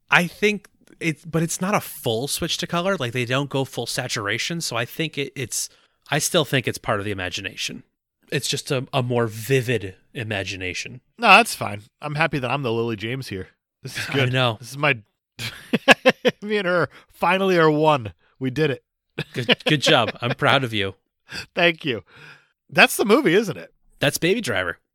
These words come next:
Speaker 2: We did it. Baby Driver from twenty seventeen, directed by the Edgar Wright. This movie's extremely fucking good.
Speaker 1: It is so
Speaker 2: Like, I
Speaker 1: good.
Speaker 2: can't
Speaker 1: I
Speaker 2: stress
Speaker 1: love
Speaker 2: enough
Speaker 1: this movie.
Speaker 2: how fucking good this movie <laughs>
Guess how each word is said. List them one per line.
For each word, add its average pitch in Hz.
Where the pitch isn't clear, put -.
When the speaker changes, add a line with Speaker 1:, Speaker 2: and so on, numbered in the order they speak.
Speaker 2:
We 175
did 247
it. -
Baby 240
Driver 269
from 160
twenty 196
seventeen, 220
directed 202
by 196
the 214
Edgar 214
Wright. 202
This 277
movie's 349
extremely 311
fucking 254
good. 277
Speaker 1:
It 139
is 131
so 110
Speaker 2:
Like, 226
I 220
Speaker 1:
good. -
Speaker 2:
can't 269
Speaker 1:
I 127
Speaker 2:
stress 240
Speaker 1:
love -
Speaker 2:
enough 240
Speaker 1:
this -
movie. 90
Speaker 2:
how 226
fucking 226
good 202
this 185
movie 196
<laughs> -